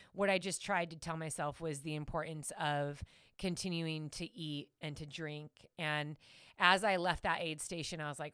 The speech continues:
"Wow, my, my legs are really tired." And so I slowed down a little bit, kept on eating and drinking. And then you guys found me again, just, like, four miles later, there you guys were.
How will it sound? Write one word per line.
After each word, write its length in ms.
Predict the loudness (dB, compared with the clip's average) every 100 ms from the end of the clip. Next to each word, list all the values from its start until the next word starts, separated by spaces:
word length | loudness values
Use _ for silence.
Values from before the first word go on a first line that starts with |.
| -10
"Wow, 240 | -8 -6
my, 200 | -6 -8 -8 -8
my 200 | -6 -2
legs 320 | -2 -2 -2
are 60 |
really 200 | -2 -2
tired." 420 | -2 -2 0 -2 -4
And 140 | -4
so 140 | 0
I 80 | 0
slowed 320 | 0 2 2
down 180 | 6 4
a 80 | 4
little 220 | 2 2
bit, 340 | 4 4 2 -2 -12 -20 -20 _
kept 180 | -4 2
on 120 | 2
eating 240 | 4 0 0
and 100 | 0
drinking. 320 | -2 -4 -2
And 100 | 0
then 120 | 2
you 160 | 0 4
guys 320 | 4 4 2
found 260 | 2 2 2
me 120 | 0
again, 340 | 0 -2 -2
just, 200 | -4 0
like, 220 | 2 2
four 500 | -4 -6 0 0 0 0
miles 520 | 0 0 0 -2 0
later, 340 | 0 2 0
there 160 | 0 -2
you 160 | -2 -2
guys 280 | -2 -2
were. 380 | -2 0 0 -2